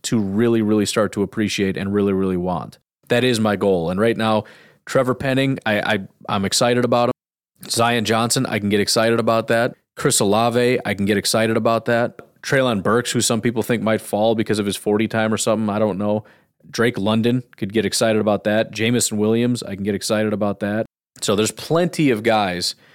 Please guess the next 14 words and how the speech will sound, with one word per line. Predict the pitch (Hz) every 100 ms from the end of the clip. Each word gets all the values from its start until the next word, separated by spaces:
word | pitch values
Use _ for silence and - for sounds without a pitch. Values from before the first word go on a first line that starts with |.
| _ _ -
that, | 110 104 98
um, | 110 101 101
if | 101 107
the | -
Packers | 131 127 135 110
call | - 117 110 113 -
their | 117 104
name, | 107 101 90 _ _ _ _ -
I'm | 101
gonna | 107
be | 98
stoked | 92 110 98 -
about | 87 85 73
it. | -